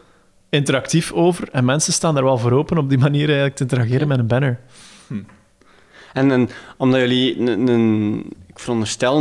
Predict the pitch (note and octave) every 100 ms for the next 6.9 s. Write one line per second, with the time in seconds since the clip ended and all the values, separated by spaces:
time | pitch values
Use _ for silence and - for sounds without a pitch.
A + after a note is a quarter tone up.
0 | C3+ A#2 C#3 C#3 A#2+ C#3+ D3+ C3 A#2+ C3+
1 | D3+ C#3 A#2 G#2+ B2+ D#3+ D#3+ C#3 D3 F#3+
2 | F#3 C#3 C#3 C3 B2+ B2+ B2 A#2+ B2 A2+
3 | A2+ - C3+ D3 F3+ - - C3 B2+ A2+
4 | C3+ E3 E3 E3+ D3+ D3 C#3 D#3 D3+ -
5 | D#3 D3 D3 C3+ C3 - - - - -
6 | A#2 A#2+ E3 E3 F3 F#3 F#3 F#3+